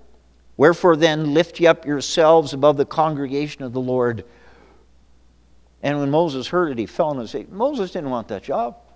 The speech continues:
<laughs> He certainly didn't want that job after this many years. And they said, "You,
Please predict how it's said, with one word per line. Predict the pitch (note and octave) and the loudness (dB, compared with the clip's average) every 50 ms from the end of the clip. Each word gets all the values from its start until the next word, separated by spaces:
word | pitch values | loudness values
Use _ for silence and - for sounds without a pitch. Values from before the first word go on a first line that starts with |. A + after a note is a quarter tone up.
| _ | _
<laughs> | G#3+ - - _ _ - - _ _ _ _ _ _ _ _ _ _ _ _ - - _ _ _ | -12 -12 -12 _ _ -20 -20 _ _ _ _ _ _ _ _ _ _ _ _ -20 -20 _ _ _
He | - F3+ | -8 -8
certainly | F#3 - - - A3 A#3+ G3+ E3+ D3 | -8 -4 2 2 4 4 4 0 -4
didn't | C3 A#2 C#3+ C#3+ D#3 D3 | -4 -2 -2 -4 -2 0
want | C#3+ C#3+ C#3+ C3+ - | 0 0 0 2 2
that | C#3+ C3 A2 | 2 2 2
job | - D3+ D3 D3 C#3 C3+ C#3+ | 0 2 4 4 4 6 4
after | C3+ B2 - - C3+ | 4 4 2 -2 -2
this | B2+ G3 G3+ - - | -2 -2 -2 -2 -6
many | D#3 C3 B2 A#2+ | -8 -8 -6 -6
years. | A2+ A#2 A#2 A2+ G#2 - - - - - _ - - _ _ _ _ _ _ _ _ _ _ - - _ _ _ _ _ _ _ _ _ _ _ _ - - - - | -6 -4 -4 -6 -6 -8 -12 -18 -20 -20 _ -20 -20 _ _ _ _ _ _ _ _ _ _ -20 -20 _ _ _ _ _ _ _ _ _ _ _ _ -20 -20 -20 -16
And | - C3 | -14 -12
they | C#3 | -12
said, | - - B2 G2+ | -10 -12 -12 -12
"You, | A2 D3 G#3+ A3 - | -6 -6 -6 -6 -6